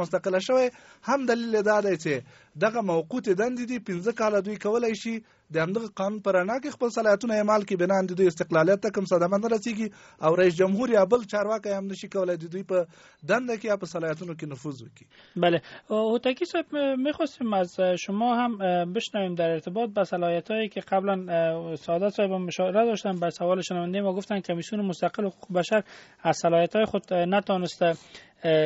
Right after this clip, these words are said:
Speaker 2: استفاده کنه یا همچنان، اه، در سوالای شنونده‌های ما، اه، قسمی که شنیدیم، اینا می‌گن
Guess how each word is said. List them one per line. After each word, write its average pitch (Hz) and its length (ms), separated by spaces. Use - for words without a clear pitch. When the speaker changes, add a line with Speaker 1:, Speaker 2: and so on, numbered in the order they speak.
Speaker 2:
استفاده 165 520
کنه 170 260
یا 151 320
همچنان، 262 800
اه، 185 360
در 190 120
سوالای 202 520
شنونده‌های 240 540
ما، 226 280
اه، - 60
قسمی 190 260
که 180 80
شنیدیم، 202 440
اینا 226 240
می‌گن 233 320